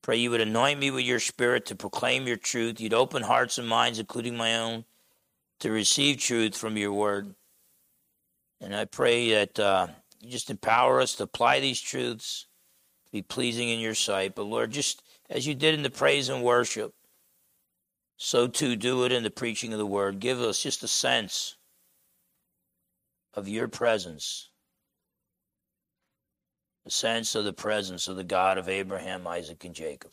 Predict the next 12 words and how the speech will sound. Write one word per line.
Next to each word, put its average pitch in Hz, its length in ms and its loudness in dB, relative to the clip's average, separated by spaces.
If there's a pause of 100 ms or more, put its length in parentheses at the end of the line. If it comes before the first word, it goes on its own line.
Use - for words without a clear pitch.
In - 140 -20
Jesus' 107 280 -6
precious - 460 -6
name 104 220 -6
we 104 100 -6
pray. 85 380 -6 (540)
Amen. 90 380 -12 (2250)
So - 160 -8
we 170 140 2
left 180 300 4
off 156 320 4
at 117 160 -2